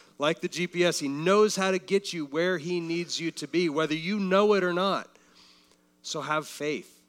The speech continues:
Follow his leading, and he will get you where the best place for you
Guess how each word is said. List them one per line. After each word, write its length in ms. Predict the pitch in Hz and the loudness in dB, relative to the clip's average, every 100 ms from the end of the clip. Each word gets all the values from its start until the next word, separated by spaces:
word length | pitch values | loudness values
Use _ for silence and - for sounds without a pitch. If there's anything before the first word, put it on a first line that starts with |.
| _ _ _ _ _ | _ _ _ _ _
Follow 680 | - - 139 165 180 175 | -14 -2 2 4 4 2
his 380 | 123 156 151 123 | 0 -4 -4 -4
leading, 440 | 147 170 147 117 | -2 -2 -2 -4
and 220 | 123 127 113 | -4 -6 -6
he 400 | - 170 196 190 | -8 -4 -2 -2
will 320 | 165 175 170 - | -2 -2 -2 -4
get 320 | 156 156 - | -6 -4 -6
you 260 | 131 104 90 _ _ _ - | -8 -10 -14 _ _ _ -6
where 180 | 143 131 | -4 -4
the 80 | |
best 380 | 110 143 143 - | -4 -4 -4 -4
place 240 | 139 127 - | -6 -6 -8
for 160 | 127 | -10
you 380 | 117 117 117 | -8 -6 -6